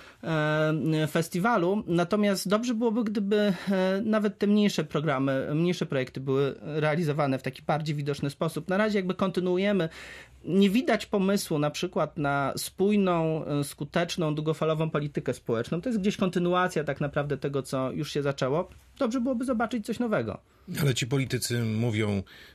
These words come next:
Speaker 2: my mamy tyle sprzątania, jak tam zaczęliśmy grzebać w tych szafach, to się okazało, że tam trupy z tych szaf zaczęły wypadać, że mamy, no, t-, trzeba to najpierw wszystko uporządkować i jeszcze wsadzić do więzienia tych, którzy powinni w tym więzieniu siedzieć, więc nam to musi zająć chwilę,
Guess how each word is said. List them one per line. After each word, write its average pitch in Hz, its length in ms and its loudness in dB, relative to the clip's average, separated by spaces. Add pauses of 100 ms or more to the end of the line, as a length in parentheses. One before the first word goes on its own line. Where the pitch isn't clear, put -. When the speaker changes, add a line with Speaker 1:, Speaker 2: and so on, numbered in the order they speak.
Speaker 2:
my 120 120 2
mamy 120 260 2
tyle 127 320 0
sprzątania, 101 640 -2
jak 85 140 -4
tam 101 180 -2
zaczęliśmy 120 480 -2
grzebać 104 400 -2
w - 60 -8
tych 104 160 -2
szafach, 90 400 -2
to 95 100 -4
się 104 140 -4
okazało, 110 320 0
że 101 60 -4
tam 104 160 -2
trupy 120 320 -2
z - 40 -6
tych 90 160 -4
szaf 87 180 -4
zaczęły 87 300 -4
wypadać, 85 420 -4
że 87 140 -2
mamy, 101 280 0 (380)
no, 143 100 0
t-, 139 120 -6 (160)
trzeba 139 240 2
to 139 100 -2
najpierw 147 260 2
wszystko - 300 0
uporządkować 131 880 0
i - 60 -4
jeszcze 110 220 -2
wsadzić 135 400 0
do 110 120 2
więzienia 110 360 0
tych, 104 120 -4
którzy 101 240 -4
powinni 101 320 0
w - 40 -8
tym 92 180 -2
więzieniu 92 340 0
siedzieć, 87 420 -4 (460)
więc 107 280 0
nam 113 160 2
to 117 100 0
musi 110 360 0
zająć 101 340 0
chwilę, 113 340 0